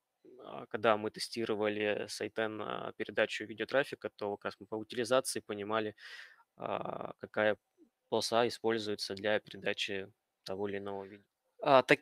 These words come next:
так дальше выглядит панель навигации. То есть слева это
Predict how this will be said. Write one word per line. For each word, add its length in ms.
так 200
дальше 340
выглядит 320
панель 240
навигации. 520
То 140
есть 140
слева 640
это 580